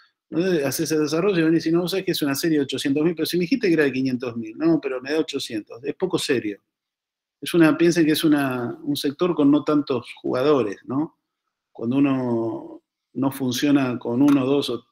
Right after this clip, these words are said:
o tres plataformas, ya se empieza a achicar el, el paño. Hablo dentro de la mirada, de, hay como di-, como siempre dije, hay otra fuente de financiación, hay concursos nacionales, hay opciones propias, hay canales de televisión, pero digo, tratar de vender una serie a,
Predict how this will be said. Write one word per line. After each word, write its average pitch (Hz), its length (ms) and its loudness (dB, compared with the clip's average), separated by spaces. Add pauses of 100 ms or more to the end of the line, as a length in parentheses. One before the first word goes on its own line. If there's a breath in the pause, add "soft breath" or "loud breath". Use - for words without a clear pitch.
o - 160 -10
tres 139 220 -4
plataformas, 135 640 0
ya 127 100 -2
se 123 120 -6
empieza 123 320 -4
a - 20 -2
achicar 131 440 -2
el, - 260 -4
el 117 120 -8
paño. 135 300 2
Hablo 180 340 4 (720 loud breath)
dentro 151 380 2
de 131 60 4
la 120 100 2
mirada, 139 380 6
de, 120 100 2
hay 135 140 2
como 123 240 0
di-, 135 180 2
como 123 220 -4
siempre 151 240 2
dije, 156 160 0
hay 120 100 2
otra 135 220 -2
fuente 135 240 -2
de 120 60 -2
financiación, 117 580 -2
hay 135 100 0
concursos 117 500 -6
nacionales, 147 760 0
hay 117 140 -2
opciones 117 320 -6
propias, 160 280 -2
hay 139 60 -4
canales 120 340 -4
de 120 80 -2
televisión, 117 480 -4
pero 117 160 -4
digo, 123 320 -2 (420 loud breath)
tratar 120 320 2
de 175 40 6
vender 170 200 6
una 165 180 6
serie 135 640 0
a, 110 400 -6